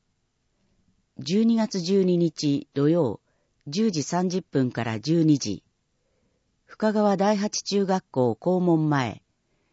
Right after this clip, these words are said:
塩浜二の二十一の十四。文鮮公園西側。亀戸二の四の十三。十二月十二日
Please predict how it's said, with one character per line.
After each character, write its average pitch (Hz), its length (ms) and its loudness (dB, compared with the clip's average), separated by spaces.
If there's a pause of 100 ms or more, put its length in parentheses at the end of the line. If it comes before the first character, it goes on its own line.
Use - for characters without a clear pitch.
(320)
塩 202 140 2
浜 180 460 -2
二 196 140 0
の 202 120 4
二 180 160 2
十 160 220 2
一 120 260 -2
の 127 160 2
十 156 260 2
四。 131 300 0 (1120)
文 190 220 0
鮮 214 260 0
公 202 300 2
園 117 220 0
西 117 240 -2
側。 123 360 -2 (680)
亀 196 420 0
戸 117 340 -4
二 202 140 0
の 202 140 2
四 165 260 4
の 120 140 0
十 151 240 -2
三。 107 380 -6 (1500)
十 165 260 0
二 226 140 2
月 214 240 -2
十 180 240 0
二 180 160 2
日 147 500 0